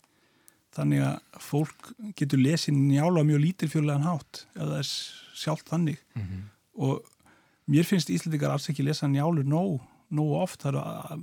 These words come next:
Speaker 1: fjölmargir sem lesa, lesa bókina bara alls ekkert og, eða lesa hann ekki nógu vel og reyna að flýta sér og,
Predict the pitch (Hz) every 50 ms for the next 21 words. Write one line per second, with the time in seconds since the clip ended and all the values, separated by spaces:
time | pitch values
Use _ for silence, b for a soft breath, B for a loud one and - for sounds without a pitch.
0 | 165 156 - - 147 147 165 170 165 170 - 151 147 147 139 143 170 170 - 175
1 | 156 151 165 165 175 180 - 185 175 208 208 - 220 214 202 220 220 220 - -
2 | 214 - 202 175 - - - - - - b b b b b b b b b b
3 | b - - 139 135 135 143 160 - - 151 135 - 143 143 143 139 139 131 131
4 | 143 156 180 190 196 190 170 151 143 139 139 139 143 143 135 - 180 208 208 -
5 | 196 180 - - 190 180 180 170 156 143 135 135